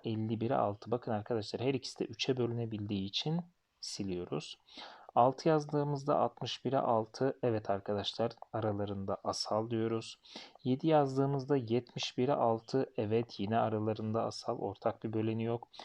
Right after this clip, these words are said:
Sekiz yazdığımızda seksen bire altı arkadaşlar. Her ikisi de üçe bölünebildiği için aralarında asal değil diyoruz.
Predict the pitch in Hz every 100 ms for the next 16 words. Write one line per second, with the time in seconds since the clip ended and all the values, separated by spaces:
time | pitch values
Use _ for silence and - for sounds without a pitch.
0 | - - - 120 110 165 156 143 131 127
1 | 123 120 123 139 147 - 117 - - 120
2 | 113 117 113 131 - 110 104 104 - 110
3 | 101 - 110 104 - - 170 - - -
4 | 139 123 - - 120 - - - - 123
5 | 113 104 101 98 95 92 - - 170 151
6 | 107 101 92 - 92 - - 95 98 113
7 | 131 131 120 131 -